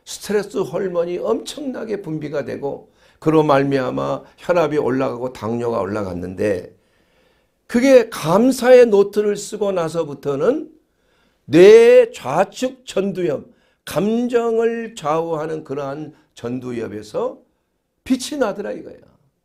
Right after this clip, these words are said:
어? 바로 도파민과 세로토닌이라고 하는 호르몬이 행복하게 하는 호르몬, 마음을 안정시키는 호르몬이 많이 분비가 되게 되더라.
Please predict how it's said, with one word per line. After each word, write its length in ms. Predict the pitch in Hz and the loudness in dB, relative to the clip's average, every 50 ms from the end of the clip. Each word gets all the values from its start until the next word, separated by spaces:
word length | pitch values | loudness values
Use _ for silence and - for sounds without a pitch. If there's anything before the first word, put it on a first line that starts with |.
| _ _ _ | _ _ _
어? 160 | - - - - _ _ _ _ _ _ _ _ _ | -20 -20 -20 -20 _ _ _ _ _ _ _ _ _
바로 420 | - 143 156 185 190 170 - - - _ _ _ _ | -4 -2 -2 0 -2 -2 -4 -8 -14 _ _ _ _
도파민과 920 | - 139 156 160 160 156 156 156 151 147 143 139 139 143 151 156 156 156 _ | 0 0 0 0 0 -4 -4 -4 -4 -4 -6 -8 -6 -8 -8 -10 -12 -16 _
세로토닌이라고 1000 | - - 131 127 131 127 123 - - - 107 95 90 87 90 98 92 92 92 98 | -10 -6 -4 -4 -2 -4 -6 -8 -10 -12 -12 -12 -12 -14 -16 -16 -18 -20 -20 -20
하는 80 | 95 90 | -20 -20
호르몬이 760 | - - - - 185 180 175 175 180 196 233 269 - - _ _ _ _ _ _ _ _ - | -20 -12 -8 -8 -8 -6 -6 -8 -8 -8 -10 -12 -14 -20 _ _ _ _ _ _ _ _ -12
행복하게 680 | - 254 285 285 262 254 233 240 - - 226 - 202 | -8 -8 -6 0 0 0 0 0 -4 -10 -8 -8 -6
하는 260 | 165 170 180 175 165 | -6 -6 -8 -8 -10
호르몬, 500 | 151 160 160 147 139 120 101 90 - - _ _ _ _ _ _ | -10 -8 -8 -8 -8 -8 -10 -14 -16 -20 _ _ _ _ _ _
마음을 880 | - 120 131 139 160 170 175 185 185 180 185 196 202 214 202 196 202 - _ | 0 4 4 6 6 6 6 4 2 0 -2 -2 0 -2 -2 -4 -8 -14 _
안정시키는 960 | - - - 180 208 226 220 - 247 233 220 - - - _ 208 202 202 196 185 | -8 -6 -2 -2 -2 0 2 2 2 2 0 -6 -12 -16 _ -12 -10 -10 -10 -10
호르몬이 680 | - - 208 196 185 175 175 175 175 180 180 180 - _ _ | -10 -6 -6 -4 -4 -6 -8 -10 -10 -10 -10 -12 -14 _ _
많이 400 | - 131 139 143 143 139 135 131 | -10 -8 -6 -6 -4 -6 -6 -8
분비가 460 | - 110 110 110 98 104 101 95 90 | -10 -10 -12 -10 -10 -10 -10 -10 -12
되게 220 | - - - - - | -14 -16 -20 -20 -20
되더라. 240 | - - - _ | -20 -20 -20 _